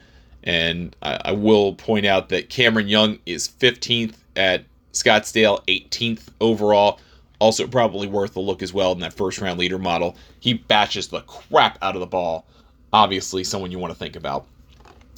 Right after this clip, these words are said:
uh, this week on a golf course that has seemingly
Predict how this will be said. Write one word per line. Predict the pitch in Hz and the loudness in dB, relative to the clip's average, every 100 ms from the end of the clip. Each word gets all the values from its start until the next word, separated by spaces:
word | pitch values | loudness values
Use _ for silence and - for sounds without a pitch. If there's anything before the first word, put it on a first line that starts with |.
| - | -8
uh, | 85 82 | -4 -4
this | 92 87 98 | -4 -4 -2
week | 90 87 | -6 -6
on | 80 | -2
a | |
golf | 101 95 - | 2 2 0
course | 98 85 | -4 -4
that | 95 90 | -4 -4
has | 90 | -4
seemingly | 120 110 98 95 | -2 -2 -4 -10